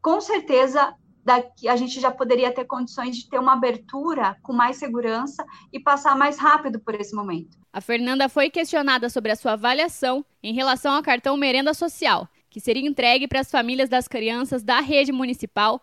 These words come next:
Speaker 2: em situação de vulnerabilidade, mas que até o momento ainda não foi disponibilizado.
Speaker 1: Né, eu assisti várias lives do secretário da, da Educação, Vanderlei Aca,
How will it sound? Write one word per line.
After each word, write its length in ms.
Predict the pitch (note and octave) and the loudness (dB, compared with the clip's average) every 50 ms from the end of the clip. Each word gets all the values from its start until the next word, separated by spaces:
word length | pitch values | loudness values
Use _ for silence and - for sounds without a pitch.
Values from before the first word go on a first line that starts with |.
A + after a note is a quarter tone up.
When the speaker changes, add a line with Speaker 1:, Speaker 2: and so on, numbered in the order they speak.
| _ _ _ _ _ _ | _ _ _ _ _ _
Speaker 2:
em 220 | G#3+ B3+ D4 D#4 | -4 -2 -2 -2
situação 520 | - - D4+ - D4 C#4+ C#4+ - C4 C4+ | -2 -4 -2 0 0 0 2 0 0 0
de 100 | C4 C4 | 0 -2
vulnerabilidade, 1000 | B3 C4 C#4 C#4 C#4 C4+ C#4 C4 A#3 C4+ C#4+ D4+ C4 A3 E3 C3+ C#3 - - - _ _ _ _ _ _ _ | -4 -2 -2 0 0 0 0 0 0 -4 -4 0 0 0 0 0 -4 -12 -20 -20 _ _ _ _ _ _ _
mas 180 | - F#3 - | -8 -8 -6
que 100 | - - | -2 -2
até 200 | G#3+ - - A#3+ | -4 0 2 2
o 60 | C4+ C#4+ | 2 2
momento 580 | D4+ D#4 D4+ C4+ C4 B3+ C#4 C4+ - D#4 - _ _ _ _ | 2 0 0 0 0 0 -2 -4 -6 -10 -12 _ _ _ _
ainda 340 | F3+ F#3+ A3 B3 B3+ C4+ C4 | -6 -6 -4 0 0 0 0
não 200 | C4 C#4+ D#4+ F#4 | 0 0 -2 -4
foi 280 | - - C4+ C4 C4 C#4 | -4 -2 0 2 2 2
disponibilizado. 960 | B3 C#4 - - D4+ C4+ C#4 C4+ C4+ C#4+ D#4+ - C#4 F#3+ D#3 - - - - _ _ _ _ _ _ _ | -2 -6 -6 -4 -4 -2 -2 -2 -4 -6 -2 0 0 0 0 -4 -10 -16 -20 _ _ _ _ _ _ _
Speaker 1:
Né, 520 | _ F#3+ G#3 G#3+ A3 G#3+ G3+ F#3 C#3+ F3 A3 | _ -8 -4 0 2 2 2 2 2 4 4
eu 160 | A#3 A#3 B3+ | 6 6 6
assisti 420 | C4 B3+ B3 - D4 - - E4 | 6 4 2 0 -6 -2 -2 0
várias 420 | C#4 C4+ C4+ C#4 D#4 E4 D#4+ C#4 B3 | 4 6 6 6 6 4 2 2 4
lives 480 | B3 A3+ G3+ G#3 G#3+ G3 G#3 G3+ F3+ | 4 4 4 4 2 -2 -6 -10 -10
do 220 | G3 G3+ G3+ G3 F#3+ | -8 -8 -8 -8 -8
secretário 800 | - - G#3 - - G3 G3 - - F#3+ F3+ F3+ F3+ F3+ F#3+ F3 | -8 -10 -10 -6 -6 -8 -6 2 4 6 6 6 4 0 -6 -6
da, 460 | F3+ F#3 E3+ D#3+ D3 D3 C3+ C#3+ - | -4 -2 -2 -2 -2 -4 -6 -10 -6
da 160 | D#3+ E3+ F3+ | -4 -2 -2
Educação, 600 | F3+ F3+ F3 F3 G3 F3 E3 - - F#3+ G3 G#3+ | -2 -4 -4 -4 -2 -4 -4 -4 -2 -2 -2 -2
Vanderlei 520 | G#3 G#3 G3 F#3 F#3 F3+ F3+ F3+ E3+ E3 E3 | -2 -4 -4 -4 -4 -4 -4 -4 -4 -2 2
Aca, 440 | D#3+ E3 D#3+ F3 G3 - - C4+ | 2 4 4 4 2 0 -6 -8